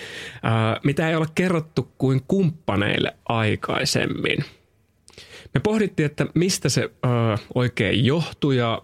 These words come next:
me päädyttiin siihen, että me itse asiassa kumpikin ekaa kertaa keskusteltiin miesten kesken näistä asioista, niin kuin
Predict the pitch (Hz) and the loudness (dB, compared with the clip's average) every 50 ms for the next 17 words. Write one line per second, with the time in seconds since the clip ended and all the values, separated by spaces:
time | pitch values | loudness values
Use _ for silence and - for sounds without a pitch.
0 | _ _ - 135 127 - 180 202 202 170 - - 147 135 135 - - 165 160 147 | _ _ -2 -2 0 0 0 0 -2 -2 -2 0 0 2 2 2 2 2 2 2
1 | 135 139 - - - 113 110 - _ - - 117 117 110 - - _ _ _ - | 2 2 0 0 -2 -4 -4 -6 _ -4 -2 -2 -2 -2 -4 -10 _ _ _ -20
2 | - _ _ _ _ _ - - - - - 214 - - 233 226 196 196 - 190 | -20 _ _ _ _ _ -4 -4 -4 -2 -2 -4 -2 -2 -2 0 0 0 0 0
3 | - 175 170 - 214 170 135 120 - 139 131 127 117 - - 104 110 107 - 143 | 0 -2 -2 -2 -2 0 0 0 0 0 0 0 0 0 0 -2 -2 0 0 0
4 | - - - - 113 - - 120 113 110 - - 113 117 120 131 156 165 160 139 | 0 0 0 -2 -4 -2 -2 -2 -2 -2 0 0 0 2 2 2 2 2 2 2
5 | 123 - - - 101 110 - - 113 107 113 - - - - - - - - - | 0 0 -2 -2 -2 -2 0 0 -2 -2 0 -2 -2 -2 -2 -2 0 -2 -2 -2
6 | - - - - - - 110 - - - - - - - - - - - 127 123 | -2 -4 -4 -4 -2 -2 -2 0 0 0 0 0 0 -2 -2 -4 -4 -4 -6 -8
7 | - - 123 123 123 120 - 127 120 120 120 | -2 -2 0 0 0 0 0 0 0 0 0